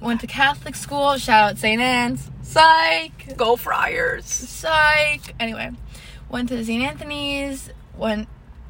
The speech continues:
Speaker 1: uh, did a lot of sports. Went to college. But Jamie here, <laughs>
Speaker 2: I wanted to change it up.
Speaker 1: she said,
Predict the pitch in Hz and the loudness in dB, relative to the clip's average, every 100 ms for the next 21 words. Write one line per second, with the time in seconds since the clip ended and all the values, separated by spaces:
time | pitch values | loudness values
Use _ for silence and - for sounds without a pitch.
0 | - 214 208 208 202 208 233 262 - 240 | -8 -4 -2 -4 0 0 0 -4 -10 -6
1 | 247 269 - - - - - - 226 233 | -2 -4 -6 -18 -18 -18 -14 -6 -2 -2
2 | 226 - 247 247 254 262 330 - - - | -4 2 4 4 0 -2 -4 -4 -4 -4
3 | - - - - - - - - 254 220 | -10 -16 -20 -18 -18 -16 -18 -4 -4 -2
4 | 370 453 571 466 311 254 233 - - - | -2 0 0 0 0 0 4 4 4 4
5 | 480 370 381 571 392 392 381 254 330 302 | 4 6 4 4 6 6 4 -2 2 2
6 | 285 254 247 196 185 175 - - - 494 | 2 2 2 2 0 -2 -10 -16 -10 -8
7 | - 285 247 220 | 2 4 6 4